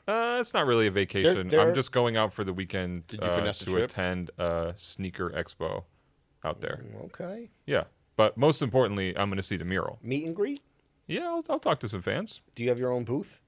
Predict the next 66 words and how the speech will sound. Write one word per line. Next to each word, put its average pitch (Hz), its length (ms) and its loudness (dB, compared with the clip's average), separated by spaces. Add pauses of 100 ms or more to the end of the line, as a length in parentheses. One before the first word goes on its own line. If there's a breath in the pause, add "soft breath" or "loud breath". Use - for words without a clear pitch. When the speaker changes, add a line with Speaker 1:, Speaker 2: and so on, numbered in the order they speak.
(100)
Speaker 1:
No, 175 220 8
I 202 40 6
don't 247 100 4
have 180 80 4
a 87 60 2
booth 107 220 4
Speaker 2:
Oh, 107 80 2
Speaker 1:
or - 20 6
Speaker 2:
okay. 95 80 4
Speaker 1:
anything 87 200 0
like 85 180 -4
that. 87 180 0
They 110 80 0
Speaker 3:
I've 110 40 -2
Speaker 1:
just 127 100 0
Speaker 3:
heard 160 80 2
Speaker 1:
wanted 120 100 2
to 143 80 2
Speaker 3:
that 135 40 -2
Speaker 1:
bring 107 160 -2
me 98 140 0
out, 95 220 2
and 90 80 -2
I 90 60 0
think 95 180 -4
I'm 92 80 -2
gonna 90 240 -2
appear 87 260 -2
on 82 80 -2
a 82 60 -6
podcast 82 480 -4
down - 160 -10
there. - 160 -10 (100)
Speaker 2:
Okay. 160 240 -10 (180)
Speaker 3:
I've 110 80 -18
heard 127 100 -4
Speaker 1:
Yeah. - 20 -4
Speaker 3:
that - 80 -4
Mexico - 320 -8
City 92 240 -10
is 85 100 -12
a 85 60 -12
really 87 180 -12
fun 85 220 -16
place 90 240 -14
to - 100 -2
Speaker 1:
I - 20 6
Speaker 3:
go. 104 60 2
Speaker 1:
love 139 160 4
it. - 140 -4 (180)
And, 110 240 2 (200)
Speaker 3:
I've 110 80 -4
Speaker 1:
you - 20 2
Speaker 3:
never 139 140 4
Speaker 1:
know, 127 60 2
Speaker 3:
been, 113 140 6
but 101 100 2
I've 101 100 2
Speaker 2:
Short, - 140 4
Speaker 3:
heard 185 60 6
it's - 80 -6
a 113 40 0
Speaker 2:
short 107 80 2
Speaker 3:
really - 160 4
Speaker 2:
flight, 170 240 4
right? 135 260 2